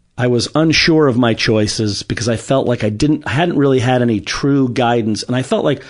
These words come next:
this brilliant mother who's a sociology professor and must have things to say and to teach me that, that would have really impacted me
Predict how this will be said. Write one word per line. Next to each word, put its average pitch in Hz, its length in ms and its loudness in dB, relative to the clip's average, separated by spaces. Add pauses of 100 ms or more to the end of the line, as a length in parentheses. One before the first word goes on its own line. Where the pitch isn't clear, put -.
(220)
this 233 240 -2
brilliant 165 840 -2
mother 123 360 2
who's 104 200 0
a 113 40 0
sociology 117 720 0
professor 107 560 -2
and 104 180 -2 (220)
must 202 400 0
have 147 300 0
things 151 400 2
to 131 100 -2
say 123 380 2
and 110 100 -2
to 104 80 -4
teach 147 340 -2
me 107 200 0
that, 113 280 -2 (460)
that - 380 -4 (420)
would 180 160 2
have 127 140 0
really 196 800 0
impacted 113 580 0
me 101 320 0